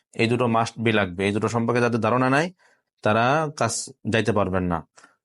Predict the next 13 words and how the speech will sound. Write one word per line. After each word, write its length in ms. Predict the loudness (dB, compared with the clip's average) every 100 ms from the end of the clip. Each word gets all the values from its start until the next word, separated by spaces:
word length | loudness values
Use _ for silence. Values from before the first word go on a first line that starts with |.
| _ _ -4
প্রথমে 360 | -2 0 -2
কাতার 240 | 0 0 0
যাইতে 240 | 0 0
হলে 180 | 0 0
আপনার 280 | 0 -2 0
ইংলিশ 280 | 2 2 2
জানতে 300 | 2 0 0
হবে, 300 | 0 0 0 0 -4 _ _ _ -14 -10 -4
then 260 | 0 2 0 -4 -14 _ -4
দুই 140 | 0
নাম্বার 380 | 2 2 0 0
আপনার 500 | 0 -2 -2 0 0 -4 _ _ -20 -20 -2
কাতারের 580 | -2 2 0 2 0